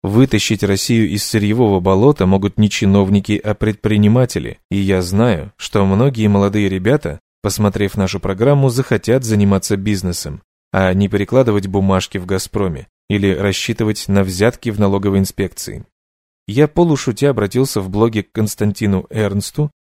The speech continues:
призвал его сделать на Первом канале нормальную программу, честно рассказывающую о предпринимателях, которая развеяла бы живущие у нас мифы,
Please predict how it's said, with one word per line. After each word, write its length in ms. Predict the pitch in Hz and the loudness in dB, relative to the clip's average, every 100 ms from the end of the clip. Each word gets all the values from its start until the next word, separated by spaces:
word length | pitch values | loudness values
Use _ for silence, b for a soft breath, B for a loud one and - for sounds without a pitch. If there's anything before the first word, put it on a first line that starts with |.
| _ - | _ 0
призвал 400 | 123 113 147 123 | 2 4 4 6
его 180 | 110 | 4
сделать 500 | 107 98 107 98 - | 2 2 2 2 0
на 120 | 110 101 | -2 0
Первом 320 | 104 101 95 | 0 0 0
канале 340 | 101 98 95 | 2 2 2
нормальную 560 | 101 120 107 95 92 92 | 2 2 2 2 2 0
программу, 480 | 101 101 110 113 113 | 0 2 2 2 0
честно 320 | 123 - 117 | -2 -2 -2
рассказывающую 880 | 113 - 113 113 113 - 113 110 110 | -2 -2 -2 0 0 0 0 0 -2
о 60 | |
предпринимателях, 920 | 120 113 - 110 107 107 98 107 101 | -2 -4 -2 0 2 2 2 -2 -2
которая 380 | - - 104 101 | -6 -4 -2 0
развеяла 500 | 107 101 110 120 98 | 0 0 0 0 0
бы 140 | 92 | -2
живущие 480 | 95 101 101 - 101 | -2 -2 -2 -4 -2
у 60 | 98 | 0
нас 220 | 95 - | 0 0
мифы, 440 | 104 147 - 67 | 2 2 0 -8